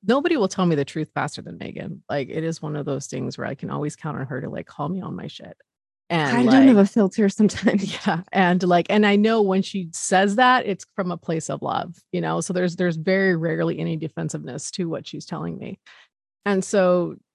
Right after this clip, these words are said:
Speaker 1: we're able to put that in the stories, you know, like, a lot of it is based on her experience. But, like,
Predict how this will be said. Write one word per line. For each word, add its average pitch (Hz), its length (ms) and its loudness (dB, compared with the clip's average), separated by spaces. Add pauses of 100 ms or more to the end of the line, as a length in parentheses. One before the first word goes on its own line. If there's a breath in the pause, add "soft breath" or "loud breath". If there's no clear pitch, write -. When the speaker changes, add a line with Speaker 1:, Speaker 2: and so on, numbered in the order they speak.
(340)
Speaker 1:
we're 196 120 2
able 208 260 0
to 190 80 -4
put - 300 -4
that 170 200 0
in 170 140 -2
the 165 80 -4
stories, 196 500 -4
you 156 80 -2
know, 160 200 -2
like, 156 180 -2
a 165 60 0
lot 165 240 -2
of 175 80 -8
it 156 60 -4
is 156 120 -6
based 160 220 -6
on 170 80 -6
her 156 160 -6
experience. 175 480 -6
But, 160 100 0
like, 147 200 -4